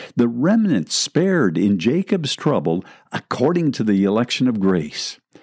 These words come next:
"And many, and many of those who sleep in the dust of the earth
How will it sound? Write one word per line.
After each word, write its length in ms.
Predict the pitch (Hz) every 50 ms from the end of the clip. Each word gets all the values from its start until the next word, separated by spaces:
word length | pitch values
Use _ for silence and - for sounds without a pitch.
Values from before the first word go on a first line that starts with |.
| - - - - - _ _ _ _ -
"And 320 | - 110 104 104 98 92 82
many, 680 | 78 82 90 107 139 143 131 120 98 76 62 _ _ _
and 380 | - 101 92 87 82 80 78 82
many 360 | 85 101 139 165 170 175 180
of 180 | 175 160 143 135
those 400 | 131 123 110 98 90 85 82 -
who 140 | - 104 90
sleep 680 | 85 - - - - - 120 151 190 143 98 - -
in 140 | 82 80 82
the 80 | 78 80
dust 400 | 69 - 95 143 139 - - -
of 140 | 151 147
the 180 | 147 160 131 95
earth 240 | 87 92 90 -